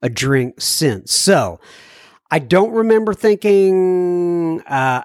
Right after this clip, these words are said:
"Hey, I've been here before. I've never gotten past this point," but that was my experience. Everybody's a little bit different. Uh, I do remember when I would get to particular milestones that, yeah, I have been here before,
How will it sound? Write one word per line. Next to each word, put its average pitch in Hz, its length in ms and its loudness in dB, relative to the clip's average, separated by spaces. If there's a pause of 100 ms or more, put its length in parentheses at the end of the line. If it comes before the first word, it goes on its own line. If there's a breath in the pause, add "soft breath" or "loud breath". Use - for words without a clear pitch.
"Hey, 185 280 2
I've 123 160 -2
been 185 180 2
here 190 180 4
before. 180 600 0
I've 107 100 -6
never 147 300 -2
gotten 175 260 -2
past 180 340 -4
this 175 200 -4
point," 185 360 0
but 135 180 -10
that 170 180 2
was 156 160 -2
my 156 160 0
experience. 127 580 -4
Everybody's 202 680 2
a 196 40 4
little 185 240 2
bit 165 220 -4
different. 143 380 -6 (480 loud breath)
Uh, 120 400 -6
I 147 100 -4
do 160 380 2
remember 214 500 0
when 175 260 0
I 160 120 0
would 151 180 -4
get 160 180 0
to 151 140 -2
particular 151 540 -4
milestones 143 840 0
that, 127 80 -6
yeah, 170 280 -2
I 151 160 -2
have 170 360 -2
been 202 160 2
here 208 180 0
before, 226 560 -2